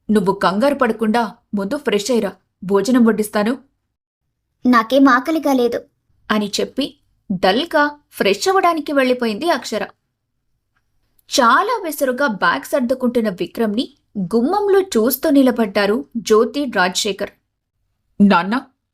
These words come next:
Speaker 1: నువ్వు బాధలో ఉన్నావని తెలుసురా, కానీ అప్పుడే వెళ్ళిపోవాలా?"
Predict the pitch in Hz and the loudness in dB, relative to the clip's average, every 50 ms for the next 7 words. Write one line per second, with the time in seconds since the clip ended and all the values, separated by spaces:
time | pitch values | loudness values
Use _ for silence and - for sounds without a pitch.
0 | _ _ _ _ - 202 190 196 190 165 156 196 180 202 220 277 277 269 247 226 | _ _ _ _ -6 -2 -2 0 0 0 0 0 2 2 2 0 0 0 2 2
1 | 220 214 202 202 190 170 - 170 185 190 - 202 180 165 - _ _ _ _ _ | 2 2 2 0 -4 -6 -6 -6 -6 -8 -8 -8 -8 -8 -8 _ _ _ _ _
2 | _ _ _ _ _ _ - 214 190 190 196 185 175 - _ _ _ _ _ - | _ _ _ _ _ _ -2 0 0 0 0 -2 -4 -8 _ _ _ _ _ -8
3 | - 175 - - 226 254 233 202 202 190 214 226 220 226 208 196 180 180 190 | -6 -6 -2 2 2 4 4 4 2 2 0 0 0 0 -2 -2 -2 -2 -4